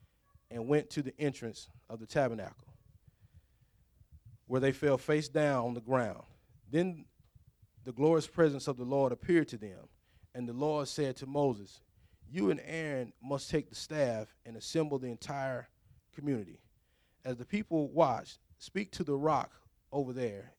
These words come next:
and it will pour out its water. You will provide enough water from the rock to satisfy the whole community and their livestock.'" So Moses did as he was told. He took the staff from the place where it was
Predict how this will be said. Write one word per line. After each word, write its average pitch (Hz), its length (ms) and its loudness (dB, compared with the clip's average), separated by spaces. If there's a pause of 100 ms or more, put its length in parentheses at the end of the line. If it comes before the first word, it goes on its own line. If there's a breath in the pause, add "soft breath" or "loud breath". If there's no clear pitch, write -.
(120)
and 120 140 -6
it 143 140 -2
will 127 140 -8
pour 147 280 2
out 131 240 2 (320)
its 120 280 -10
water. 117 360 -2 (760)
You 170 100 -2
will 185 60 2
provide 147 440 2
enough 143 280 -2
water 147 380 6
from 131 300 -6
the 120 80 -2
rock 139 360 2 (140)
to - 80 -20
satisfy 135 600 2
the 113 100 -2
whole 139 200 4
community 135 640 0
and 117 160 -10
their 120 120 -4
livestock.'" 120 560 -6 (1040)
So 139 140 -4
Moses 165 380 2
did 160 260 8
as 143 160 2
he 156 140 -6
was 123 160 -14
told. 107 440 4
He 135 120 -12
took - 200 0
the 160 60 -12
staff 147 460 -4
from 123 180 -8
the 117 60 -8
place 139 440 -2
where 127 220 -2
it 113 100 -6
was 113 520 0